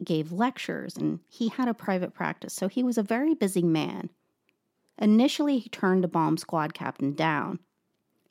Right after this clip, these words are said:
Plus, the fear of testing his ideas in such a high-profile manner just frightened him.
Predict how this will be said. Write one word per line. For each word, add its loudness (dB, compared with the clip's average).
Plus, 2
the 0
fear 0
of -6
testing -2
his 2
ideas 0
in 2
such -4
a -2
high-profile -2
manner -2
just -8
frightened -2
him. -6